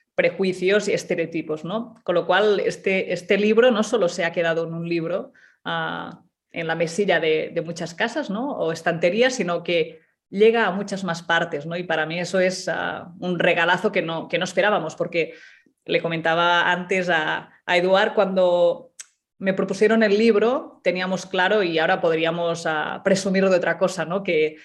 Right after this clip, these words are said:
sería un gran libro. Pues no, pensábamos que el binomio feminismo y mundo árabe no tiraría, no funcionaría y que sería quizá un libro para un público minoritario, pero como Ara Llibres es una, es una cooperativa, dijeron, "Pues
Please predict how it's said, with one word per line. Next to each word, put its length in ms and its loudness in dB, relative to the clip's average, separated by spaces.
sería 320 2
un 60 0
gran 200 2
libro. 320 -2
Pues 180 0
no, 220 0
pensábamos 580 -2
que 100 -4
el 100 -4
binomio 500 -2
feminismo 800 -2
y 60 -6
mundo 400 0
árabe 580 2
no 260 0
tiraría, 500 2
no 120 -4
funcionaría 720 2
y 80 4
que 120 -4
sería 640 -2
quizá 300 -2
un 100 0
libro 440 2
para 440 0
un 160 -4
público 360 0
minoritario, 800 -2
pero 220 0
como 280 -4
Ara 180 2
Llibres 480 0
es 220 -4
una, 400 -2
es 200 -4
una 460 -4
cooperativa, 580 2
dijeron, 440 -2
"Pues 360 -2